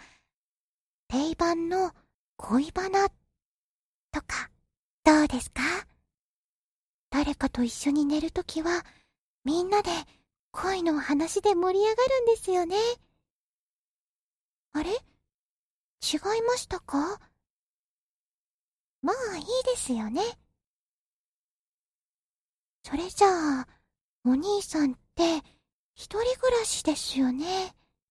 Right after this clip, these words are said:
彼女さんとか、いないんですか？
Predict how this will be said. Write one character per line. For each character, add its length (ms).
彼 280
女 160
さ 200
ん 60
と 160
か、 300
い 80
な 160
い 100
ん 80
で 140
す 120
か？ 120